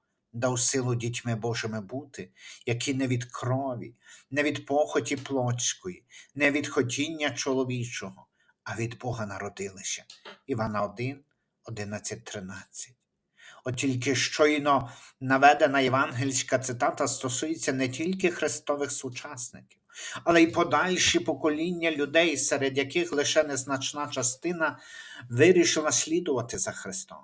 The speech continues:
стати малим стадом, як із цього приводу колись висловився Спаситель. До цього малого стада без жодного сумніву належав Миколай Чудотворець,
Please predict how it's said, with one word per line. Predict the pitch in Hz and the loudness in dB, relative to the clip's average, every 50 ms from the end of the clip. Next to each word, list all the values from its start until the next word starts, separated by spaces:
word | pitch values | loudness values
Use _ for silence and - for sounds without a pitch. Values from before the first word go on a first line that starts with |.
| _ _ _ _ _ _ - | _ _ _ _ _ _ 0
стати | - - - - 151 143 147 139 120 - 135 | 4 4 4 4 2 0 0 0 0 0 2
малим | 127 139 135 135 135 131 127 | 2 2 2 2 0 0 2
стадом, | 120 - - - - - 139 147 151 143 120 107 87 - - _ _ _ - _ _ - | 2 2 2 2 0 -2 -4 -4 -4 -6 -6 -8 -12 -12 -14 _ _ _ -20 _ _ -4
як | 131 120 123 | -4 -2 0
із | 127 120 - - | 0 -2 0 0
цього | 139 127 123 127 123 | -2 -2 -2 -2 -4
приводу | - - 135 139 135 131 120 120 117 | -2 -2 -2 -2 -2 -2 -4 -4 -6
колись | - 131 120 117 110 - - | -4 -4 -4 -2 -2 -2 -2
висловився | 113 113 110 - 113 110 110 107 107 - - 107 | -2 -4 -4 -4 -6 -8 -6 -6 -6 -4 -4 -2
Спаситель. | - - - - 107 - - - 147 131 123 - - _ _ _ _ _ _ _ _ - - - - - - - | -4 -4 -4 -6 -6 -4 -4 -4 -6 -10 -14 -18 -20 _ _ _ _ _ _ _ _ -20 -20 -20 -20 -20 -10 -2
До | - 139 135 | 0 2 2
цього | 131 - 147 127 135 139 131 | 4 4 4 6 6 6 6
малого | 135 135 135 135 127 117 131 | 6 6 6 6 4 4 4
стада | 127 - - 139 143 156 139 143 | 2 4 4 4 4 6 4 4
без | 135 131 139 131 - | 2 2 0 0 2
жодного | - 151 156 151 135 - 147 139 127 139 135 | 2 2 2 2 0 -4 -8 -6 -4 -2 0
сумніву | 127 - - 151 151 151 143 139 139 139 | 0 0 -2 -2 -8 -8 -6 -6 -4 -4
належав | 139 139 139 139 147 147 156 147 - 147 139 135 139 - - - - - - - | -2 -2 0 0 0 -2 -2 -4 -2 -2 -2 -2 -4 -8 -18 -18 -20 -16 -8 -6
Миколай | 127 123 123 135 131 135 143 143 143 131 135 - _ _ - | -6 -2 -2 0 2 2 4 2 2 0 -2 -8 _ _ -10
Чудотворець, | - - 131 120 127 120 120 - - 139 147 151 143 123 101 92 - - - - - | -4 -4 -2 -2 -2 -4 -4 -6 -6 -4 -2 -2 -2 -2 -4 -4 -4 -6 -6 -6 -6